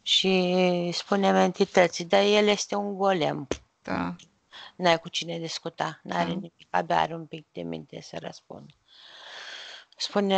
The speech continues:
Speaker 1: arde-l pe loc, pentru că ăsta nu este viu.
Speaker 2: Crista, mai avem și mâna cu patru degete,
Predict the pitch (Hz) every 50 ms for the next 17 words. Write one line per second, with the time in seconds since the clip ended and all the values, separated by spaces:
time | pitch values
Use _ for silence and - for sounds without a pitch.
0 | 185 180 175 180 185 190 185 180 175 - 180 170 165 - 175 170 175 185 190 -
1 | - 208 196 185 170 - - - 196 185 - - - 175 170 165 151 143 139 -
2 | - - 151 139 123 135 139 139 139 - - - - - - - - - - -
3 | - - - - _ _ _ _ _ _ - - - 233 214 - - 214 208 208
4 | 202 202 196 214 233 220 - - 233 233 233 233 202 165 156 156 - - 165 160
5 | 160 - 185 - - 165 - - - 170 170 170 160 156 160 - - 165 - -
6 | - 156 -